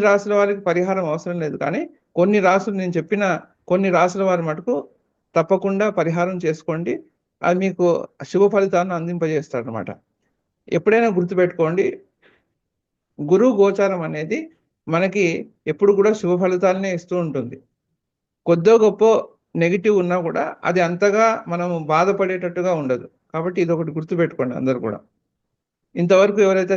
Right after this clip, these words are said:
ఛానల్ సబ్స్క్రైబ్ చేయలేదో వాళ్ళు సబ్స్క్రైబ్ చేయండి, లైక్ కూడా చేయండి, షేర్ కూడా చేయండి. ఎవరికైతే జ్యోతిష్యం నేర్చుకోవాలని ఉత్సుకత ఉందో, జ్యోతిష్యం పట్ల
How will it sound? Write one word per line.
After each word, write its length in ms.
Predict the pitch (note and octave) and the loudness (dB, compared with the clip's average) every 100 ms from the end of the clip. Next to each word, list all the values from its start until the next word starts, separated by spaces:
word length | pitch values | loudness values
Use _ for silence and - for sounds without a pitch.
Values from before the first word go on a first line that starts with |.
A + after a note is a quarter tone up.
| F#3 | 0
ఛానల్ 300 | D#3 F#3+ G3 | -2 -2 -4
సబ్స్క్రైబ్ 360 | E3+ - F#3+ F#3 | -6 -4 -4 -2
చేయలేదో 300 | D#3 D3 D#3 A#3 | -2 -2 -2 -2
వాళ్ళు 160 | F3 E3+ E3+ | -2 -2 -4
సబ్స్క్రైబ్ 400 | D3 - F#3 F3 E3+ | -8 -2 0 0 -2
చేయండి, 320 | D3 D#3+ G#3+ - B2 | -2 -2 -4 -6 0
లైక్ 180 | D3 E3+ F3+ | 2 2 0
కూడా 120 | F3 E3 | 0 0
చేయండి, 280 | D3 D#3 F#3+ G#3 | -2 -4 -6 -6
షేర్ 200 | E3+ E3 D3+ | -2 0 0
కూడా 120 | C#3 C3+ | -2 -2
చేయండి. 300 | B2 C3+ - - _ _ _ _ | -4 -4 -6 -10 _ _ _ _
ఎవరికైతే 500 | - F#3 G3+ G#3 G3+ G3 D#3 | 4 4 6 4 2 0 2
జ్యోతిష్యం 480 | F3 F3+ A3 A3+ G3 D#3+ | 0 0 -2 -4 -2 0
నేర్చుకోవాలని 600 | F3+ F3+ G3+ G3+ F#3+ F3 C3+ | -2 -2 2 2 2 -2 -6
ఉత్సుకత 380 | - G3+ F#3 F3+ D#3 | -6 -2 0 0 -2
ఉందో, 180 | D3+ C#3 - D3+ | -2 -4 -4 -2
జ్యోతిష్యం 460 | E3+ F#3 F#3 F3+ F3 | -2 -2 -4 -4 -2
పట్ల 200 | E3 F3 | -2 0